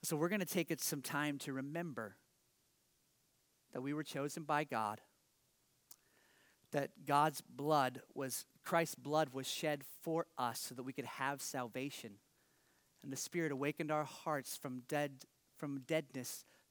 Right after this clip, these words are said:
to newness to see our need for Christ. So if this is for people who have had a time where they have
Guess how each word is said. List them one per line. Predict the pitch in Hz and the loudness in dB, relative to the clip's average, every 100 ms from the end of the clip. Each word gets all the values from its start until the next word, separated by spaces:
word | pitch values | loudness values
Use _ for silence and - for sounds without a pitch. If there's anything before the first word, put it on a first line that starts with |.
| - | -8
to | 139 | -6
newness | 131 160 151 117 - - _ | -2 -2 -2 -4 -4 -8 _
to | - 135 | -8 -4
see | 151 135 | 0 0
our | 123 | 0
need | 120 123 117 - _ _ | -4 -4 -6 -10 _ _
for | - | -16
Christ. | - 104 90 - - - _ _ _ _ - - - - - _ _ _ - | -8 -6 -6 -6 -12 -16 _ _ _ _ -20 -20 -20 -20 -20 _ _ _ 2
So | 208 190 - | 6 6 8
if | 190 - 170 | 6 4 4
this | 208 294 | 4 6
is | 320 | 2
for | - 226 | 6 6
people | 170 - 202 - 131 117 143 _ _ _ _ _ _ _ _ 160 | 6 2 0 0 -2 -2 -4 _ _ _ _ _ _ _ _ 2
who | 208 | 4
have | 185 | 6
had | 202 240 | 8 6
a | 262 | 6
time | - 208 160 156 160 | 2 4 4 2 2
where | 156 | 2
they | 165 190 | 4 2
have | 185 196 | 2 -2